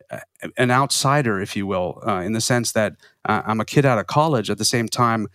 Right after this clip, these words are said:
um, you know, I, I, th-, there's all these people that are, that know what they're doing, and I, I'm, so I'm looking from a objective view, uh, being kind of a learner in that environment. And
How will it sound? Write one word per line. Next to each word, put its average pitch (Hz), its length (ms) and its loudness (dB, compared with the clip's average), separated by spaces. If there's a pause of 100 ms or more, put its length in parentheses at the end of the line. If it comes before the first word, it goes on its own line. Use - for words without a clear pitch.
(280)
um, 101 540 -2 (100)
you 113 160 -4
know, - 60 -6
I, 62 320 -6
I, - 60 -4 (220)
th-, 117 180 -4
there's 123 180 4
all 131 120 4
these 127 140 0
people 131 380 0
that 107 120 2
are, 98 200 -2
that 104 140 -2
know 123 180 4
what 123 140 0
they're 107 120 -2
doing, 117 340 2
and 104 100 -2
I, 101 280 0
I'm, 120 180 2
so - 160 2
I'm 143 120 4
looking 135 280 0
from 120 220 2
a 104 140 0 (300)
objective 117 640 2
view, 101 400 -4 (260)
uh, 101 200 0
being 110 380 -2
kind 110 200 0
of 98 60 -2
a 98 60 0
learner 107 500 0
in 98 160 -6
that 95 260 -4
environment. 104 560 -2 (380)
And 110 280 0